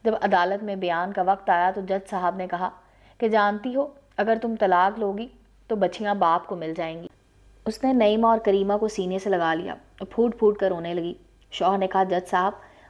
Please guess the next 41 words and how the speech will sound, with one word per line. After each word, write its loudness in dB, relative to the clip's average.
बड़ी 2
लड़की -2
की -6
सौतेली 0
माँ -2
है, -6
इसे -4
पहले 0
मुझे -2
दिलवा -4
दें -12
और -6
दूसरी 0
भी 0
मुझे 2
बख्श -2
दें, -12
क्योंकि 2
तलाक 2
मैं -2
नहीं -6
देना -2
चाहता, -4
ये 0
खुद -4
लेना 0
चाहती -12
है। -14
मैं 4
बीवी -2
को 2
अपने -2
घर 0
में 4
रखना 0
चाहता -2
हूँ 0
और 0
सुलह 0
चाहता -6
हूँ।" -18